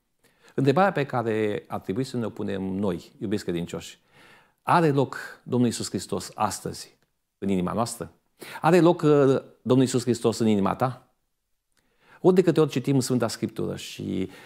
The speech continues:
recitim acest pasaj, este imposibil să nu ne aducem aminte de acel cuvânt extraordinar. "Astăzi, în cetatea lui David, vi s-a născut un mântuitor care este Hristos Domnul."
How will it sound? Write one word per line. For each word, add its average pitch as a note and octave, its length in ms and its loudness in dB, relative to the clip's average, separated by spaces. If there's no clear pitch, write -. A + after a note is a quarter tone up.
recitim C3 640 4
acest A2 300 -6
pasaj, B2 540 -4
este D#3 240 0
imposibil E3+ 480 0
să C#3+ 160 -2
nu D3 140 0
ne D#3+ 80 0
aducem C#3 340 -2
aminte A#2+ 440 -2
de G#2+ 120 -2
acel A2 340 -2
cuvânt A2 360 -4
extraordinar. G#2+ 540 0
"Astăzi, D#3 640 2
în G#2+ 100 -4
cetatea G#2 360 -2
lui F#2 180 -4
David, A#2+ 440 0
vi C#3+ 120 -2
s-a D3+ 120 2
născut D3 340 0
un C#3 120 0
mântuitor A2+ 540 2
care B2+ 180 -2
este A2 340 -6
Hristos - 800 -2
Domnul." F#2 380 -2